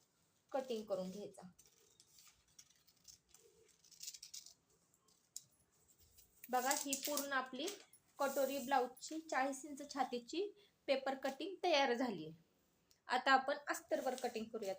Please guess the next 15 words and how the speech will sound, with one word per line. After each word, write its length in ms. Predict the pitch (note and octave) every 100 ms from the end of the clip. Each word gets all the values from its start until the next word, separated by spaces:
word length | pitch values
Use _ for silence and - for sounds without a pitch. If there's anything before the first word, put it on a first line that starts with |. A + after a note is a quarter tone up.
| -
तर 80 | A#3
मी 140 | A#3+
अस्तर 380 | A#3+ - C4+ C4+
मांडून 400 | C#4 B3+ C#4 C4+
घेते 220 | C#4 A#3
व्यवस्थित. 500 | A#3+ A3+ A3 - G#4+ - - _ _ _ _ _ _ _ _ C5 - _ _ _ _ _ _ _ A3+
बघा, 260 | A#3 B3
आता 200 | A3 G3+
इथे 280 | G#3+ A#3+ C#4+
मी 220 | C4 B3+ A#3+
घेतलं 300 | C#4+ A#3+ B3 - C4
एक 180 | C#4+ C#4+
मीटर 300 | C#4 B3 A#3+
अस्तर. 420 | A3 - - B3+ - - - - -
बघा, 300 | G#3+ A3+ A#3